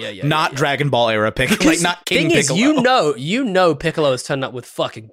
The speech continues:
Speaker 1: good snacks as well. Like,
Speaker 2: Well, he can make food,
Speaker 1: a hundred percent.
Speaker 2: can't he?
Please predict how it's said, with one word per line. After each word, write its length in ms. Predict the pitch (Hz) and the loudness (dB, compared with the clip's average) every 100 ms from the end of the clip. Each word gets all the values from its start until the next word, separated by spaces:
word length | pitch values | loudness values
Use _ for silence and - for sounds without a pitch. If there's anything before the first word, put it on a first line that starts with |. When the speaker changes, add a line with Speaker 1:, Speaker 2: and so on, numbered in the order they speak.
| - | -4
Speaker 1:
good 220 | 139 113 | -4 -2
snacks 560 | - 123 110 101 - 113 | -6 -8 -10 -10 -10 -10
as 100 | - | -12
well. 360 | 110 85 - _ _ _ - - | -12 -12 -14 _ _ _ -14 -4
Like, 180 | 135 127 | -4 -4
Speaker 2:
Well, 260 | - 151 | -4 -2
he 120 | 160 214 | 0 2
can 140 | 220 | 2
make 240 | 156 185 - | 4 2 0
food, 100 | 156 | 0
Speaker 1:
a 40 | |
hundred 20 | |
percent. 200 | 190 127 | 2 0
Speaker 2:
can't 200 | 113 107 | -4 -4
he? 240 | 196 277 | -4 -8